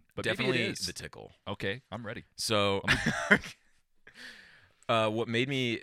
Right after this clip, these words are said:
Speaker 2: what brought me some, it was unexpected joy. Was
Speaker 1: Those are the best kinds of joy.
Speaker 2: Yeah, was, uh, car alternators.
Speaker 1: <laughs>
Speaker 2: Because I had a intense battle with my car's alternator this week.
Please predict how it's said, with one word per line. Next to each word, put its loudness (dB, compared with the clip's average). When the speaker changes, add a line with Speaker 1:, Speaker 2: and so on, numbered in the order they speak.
Speaker 2:
what -6
brought 4
me -2
some, -2
it 2
was 0
unexpected -2
joy. -8
Was -2
Speaker 1:
Those -2
are -10
the -12
best -10
kinds -18
of -20
joy. -20
Speaker 2:
Yeah, 0
was, -2
uh, -2
car 2
alternators. -6
Speaker 1:
<laughs> -16
Speaker 2:
Because 2
I 2
had 4
a 0
intense -6
battle -8
with -10
my -8
car's -8
alternator -6
this -4
week. -8